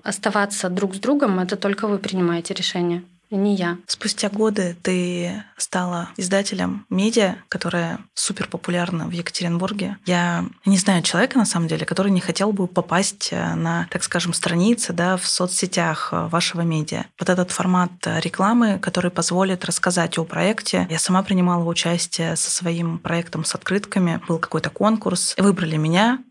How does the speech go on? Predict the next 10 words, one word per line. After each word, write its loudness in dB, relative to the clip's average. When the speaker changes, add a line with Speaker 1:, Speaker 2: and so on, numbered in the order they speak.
Speaker 2:
но 2
что-то -4
пошло 0
не 2
так, 0
и 0
обо 0
мне 4
не 4
рассказали, -2